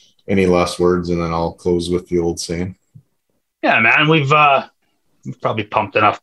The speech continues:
Speaker 2: pucks straight into the pillows for sixty minutes, <laughs> I'd say. Um, good effort out there. Uh, I, uh, love, love chatting and, and doing this with you. Uh, it's, you know, fun to be up on, on Oilers Live and,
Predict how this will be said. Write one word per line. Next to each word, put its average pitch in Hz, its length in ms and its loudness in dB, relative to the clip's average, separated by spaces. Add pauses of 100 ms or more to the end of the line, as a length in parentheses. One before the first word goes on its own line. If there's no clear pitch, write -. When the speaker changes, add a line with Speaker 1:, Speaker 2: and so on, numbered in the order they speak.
Speaker 2:
pucks - 260 -2
straight 101 240 0
into 107 140 -4
the 101 100 0
pillows 113 340 0
for 110 140 -2
sixty - 380 0
minutes, 131 360 0
<laughs> - 40 -2
I'd 180 120 -2
say. 208 400 0 (600)
Um, 165 460 0 (800)
good 156 140 4
effort 151 280 2
out 143 180 2
there. 165 360 0 (200)
Uh, 104 60 -10
I, 110 800 -2
uh, 110 280 -2 (200)
love, 127 180 0 (240)
love 131 240 0
chatting 135 460 -2
and, 117 160 -10 (140)
and 120 120 -4
doing 131 220 2
this 127 180 0
with 139 160 0
you. 139 120 2 (540)
Uh, 101 200 2
it's, - 240 -8 (240)
you 110 100 -8
know, 104 140 -2
fun 120 260 -2
to 120 60 -2
be 120 120 4
up 123 180 0
on, 117 360 0 (140)
on 117 160 0
Oilers 117 340 2
Live 120 460 2
and, 101 340 -6